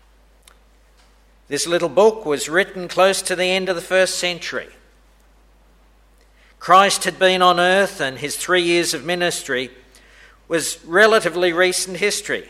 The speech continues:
It was like being in the last sixty or seventy years. He's still being talked about as a real person,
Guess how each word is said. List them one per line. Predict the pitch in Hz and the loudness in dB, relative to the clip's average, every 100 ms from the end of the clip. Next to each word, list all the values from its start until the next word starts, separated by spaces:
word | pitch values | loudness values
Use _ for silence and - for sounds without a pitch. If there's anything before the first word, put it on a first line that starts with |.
| _ _ _ _ _ _ _ _ _ _ _ | _ _ _ _ _ _ _ _ _ _ _
It | 190 | -2
was | 185 165 | -2 2
like | 180 175 170 | 2 2 2
being | 180 175 | 0 0
in | 165 | -2
the | 160 | 2
last | 165 170 170 | 4 2 2
sixty | - 180 - 175 | -4 -6 -6 -4
or | |
seventy | 156 175 151 147 | -2 -2 -4 -8
years. | 147 156 131 - - - _ _ _ _ _ _ _ _ _ _ _ _ _ _ _ _ _ _ _ _ _ _ _ _ _ _ _ _ _ | -10 -8 -10 -12 -16 -18 _ _ _ _ _ _ _ _ _ _ _ _ _ _ _ _ _ _ _ _ _ _ _ _ _ _ _ _ _
He's | - 175 | -6 -4
still | - 208 190 | 0 0 2
being | 180 170 170 | 0 0 -2
talked | - 180 180 160 | -4 -2 -2 -6
about | 127 123 120 | -6 -6 -6
as | 127 | -8
a | 147 | -8
real | 135 139 | -4 -4
person, | - 143 127 - - | -4 -4 -4 -6 -16